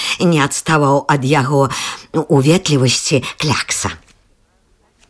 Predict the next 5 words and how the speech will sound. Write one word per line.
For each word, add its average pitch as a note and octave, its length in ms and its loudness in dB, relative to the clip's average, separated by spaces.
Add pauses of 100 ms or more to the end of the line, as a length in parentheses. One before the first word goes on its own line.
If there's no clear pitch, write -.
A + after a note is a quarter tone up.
(440)
Праз F3 400 0
гадзіну G3+ 800 2 (240)
яны G#3+ 480 6
так A3+ 320 0
стаміліся, F#3 960 0